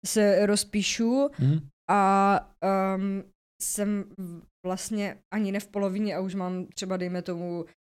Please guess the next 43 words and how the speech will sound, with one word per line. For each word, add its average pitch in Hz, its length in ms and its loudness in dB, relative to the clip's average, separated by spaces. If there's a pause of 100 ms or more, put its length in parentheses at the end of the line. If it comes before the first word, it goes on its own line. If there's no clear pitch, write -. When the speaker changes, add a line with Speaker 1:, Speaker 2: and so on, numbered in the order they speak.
(220)
Speaker 1:
eh, 175 140 -2
šedesát 175 520 -6
A 151 40 -12
čtyřkových - 680 -14
stran. 139 440 -10 (420)
A 165 220 -6
nejsem 165 340 -2
Speaker 2:
Jo. 170 40 -8
Speaker 1:
ani 165 100 -8
v - 60 -16
polovině. 156 480 -10 (1000)
A - 20 -12
ty 170 100 -2
Speaker 2:
Je- 196 60 0
Speaker 1:
do 190 120 0
prčice 202 440 -6
si 208 140 -4
říkáš, 196 260 -4
kurňa, 220 280 -4
já 208 60 -2
to 202 100 -10
musím 220 240 -6
někde 240 160 -4
zkrátit, - 480 -8 (120)
někde 226 200 -4
mám 233 160 -2
toho 233 180 0
hodně, 262 400 -2
víš, 240 240 -2
jako 196 200 0
Speaker 2:
Aha, 147 120 6
aha. 165 300 4
Speaker 1:
občas 208 280 -4 (500)
píšu 208 380 -4
Speaker 2:
Ale 208 80 2
tak 143 80 6 (160)
Speaker 1:
hodně. 196 60 6
Speaker 2:
neskracuj, 170 560 4 (340)
když 131 180 2
toho 170 240 6
víc, 143 380 0
tak 139 220 -2
to 151 500 2